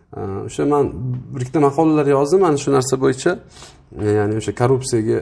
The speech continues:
qarshi, e, ya'ni korrupsiyaga qarshi kurashishdan oldin, ya'ni birovni eshigini borib taqillatishdan ko'ra, birinchi bu yerda tizimni yo'lga solish kerak-da. Ya'ni sudni mustaqil qilish kerak. Undan keyin deklaratsiyani joriy qilish kerak.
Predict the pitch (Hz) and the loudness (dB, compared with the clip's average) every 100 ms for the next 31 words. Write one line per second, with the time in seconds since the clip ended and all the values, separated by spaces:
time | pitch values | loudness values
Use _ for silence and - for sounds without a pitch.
0 | - - 113 101 - 98 98 - - _ | -6 -6 -4 -4 -4 -8 -8 -16 -20 _
1 | - - 90 85 82 80 82 76 62 62 | -16 -8 -6 -4 -6 -6 -8 -8 -10 -12
2 | 60 - _ _ - - 87 101 104 95 | -14 -20 _ _ -12 -8 -2 0 0 0
3 | - - - 113 117 120 127 127 120 113 | -8 -18 -4 0 0 2 0 2 2 0
4 | - - 127 127 - 170 120 123 123 180 | -2 4 4 4 2 2 2 2 2 2
5 | 185 123 104 95 - - 131 131 147 123 | 2 2 0 -6 -14 -2 2 2 0 0
6 | 135 135 135 - 139 139 135 127 123 - | 2 4 2 0 -2 -2 2 4 2 0
7 | 151 127 - 117 147 262 - - _ _ | -2 -2 2 6 6 4 -4 -20 _ _
8 | _ - 123 131 139 151 - 127 156 160 | _ -2 -2 2 2 2 0 2 4 6
9 | 143 113 95 90 87 - 98 156 190 98 | 4 2 -2 -6 -8 -8 -6 -4 -6 -8
10 | - _ - 131 156 202 196 165 135 - | -12 _ -4 0 0 0 2 2 4 2
11 | 113 98 - 92 - 98 90 101 - _ | 0 -2 -4 -8 -8 -8 -8 -10 -16 _
12 | - - - 143 165 165 170 143 196 208 | -20 -14 0 4 4 4 2 4 6 6
13 | 196 180 147 113 117 104 104 98 - - | 4 4 2 2 2 0 -2 -8 -10 -10
14 | 92 95 | -10 -12